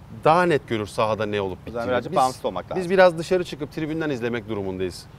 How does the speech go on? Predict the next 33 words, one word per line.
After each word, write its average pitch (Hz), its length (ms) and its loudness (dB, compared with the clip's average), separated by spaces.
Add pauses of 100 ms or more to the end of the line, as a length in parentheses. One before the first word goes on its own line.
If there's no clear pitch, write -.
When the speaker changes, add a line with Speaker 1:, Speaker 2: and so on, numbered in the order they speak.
Speaker 2:
Hı 123 60 -12
hı. 101 40 -12
Speaker 1:
Mekanizmaları 113 720 0
anlayabilmek 101 540 0
için. - 180 -12
Speaker 2:
O 127 60 -4
zaman 220 160 2
yeni 151 440 -2
dizayn 165 380 0
edilen 151 440 -2
ekonomi, 156 640 -2 (420)
e, 123 80 2 (540)
daha 156 380 8 (220)
gü-, 131 80 -12 (100)
yani 127 260 4
Alice 131 300 -2
Harikalar 135 440 4
Diyarı 113 200 2
gibi 98 160 -6
olacak 160 280 2
ama 147 240 6 (280)
hani 139 240 4
burayı 180 260 6
merak 170 380 10
et, 170 140 4
buraya 160 200 6
gir, 151 220 2
burayı 165 240 6
tatlı 160 280 2
göstermek 160 480 4
için - 160 -4
orada 147 260 4
bir 156 140 2